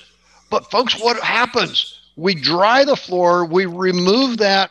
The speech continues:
with a squeegee. Now, what would happen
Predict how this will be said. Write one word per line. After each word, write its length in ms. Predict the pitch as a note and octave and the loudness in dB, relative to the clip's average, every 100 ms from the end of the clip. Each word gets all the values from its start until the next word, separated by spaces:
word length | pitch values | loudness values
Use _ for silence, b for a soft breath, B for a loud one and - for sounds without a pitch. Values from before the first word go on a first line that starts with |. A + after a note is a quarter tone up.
| D3+ | -2
with 260 | E3 F3+ | -2 0
a 80 | G3 | 0
squeegee. 800 | - - G3+ A3+ A#3 - D3 F#2 - _ _ _ _ _ _ _ _ _ _ _ _ _ - | 0 -2 -4 0 2 2 -2 -4 -12 _ _ _ _ _ _ _ _ _ _ _ _ _ -4
Now, 160 | - | -2
what 320 | F#3 D4+ F4 D4+ | 0 0 0 2
would 160 | D4+ | 0
happen 680 | - F3 A3 A3 F#3 G2+ | 0 0 0 -2 -6 -10